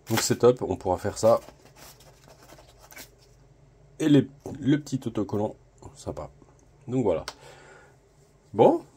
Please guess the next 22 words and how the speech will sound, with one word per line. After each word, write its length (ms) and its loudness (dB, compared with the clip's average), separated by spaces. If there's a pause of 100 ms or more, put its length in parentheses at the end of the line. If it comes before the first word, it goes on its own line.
(100)
ben 140 -8 (100)
voilà. 240 -4 (680)
Je 140 0
vais 60 6
vous 100 6
laisser 260 4
là-dessus. 420 2 (300)
Et, 220 0
euh, 340 -6 (880)
moi, 400 -8
euh, 340 -12 (520)
j'ai 160 -4
le 120 2
X-Mars 540 -2
qui, 320 -14 (420)
oh, 220 6
pardon. 200 -4 (280)
Le 160 -2
X-Mars 540 0
qui 140 -6
est 40 -4
prêt. 300 0